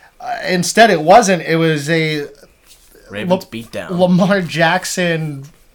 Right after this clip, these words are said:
Speaker 1: wag your dick around party.
Speaker 2: Yeah.
Speaker 1: Uh, f-, they won forty-five to six. You had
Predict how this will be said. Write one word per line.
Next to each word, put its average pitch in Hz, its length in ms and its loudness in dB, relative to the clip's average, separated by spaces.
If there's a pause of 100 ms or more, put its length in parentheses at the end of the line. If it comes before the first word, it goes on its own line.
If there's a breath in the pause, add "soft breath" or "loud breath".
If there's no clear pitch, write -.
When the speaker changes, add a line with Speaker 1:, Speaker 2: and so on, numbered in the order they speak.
(260)
Speaker 1:
wag 175 300 0
your 156 80 -8
dick 185 240 -4
around 160 360 0
party. 139 320 -2
Speaker 2:
Yeah. 101 280 -8 (320 loud breath)
Speaker 1:
Uh, 147 220 2
f-, - 180 -6
they 170 240 0
won 185 300 4
forty-five 196 680 -2
to 147 100 -8
six. - 640 -4 (420 loud breath)
You 214 200 -2
had 190 180 -2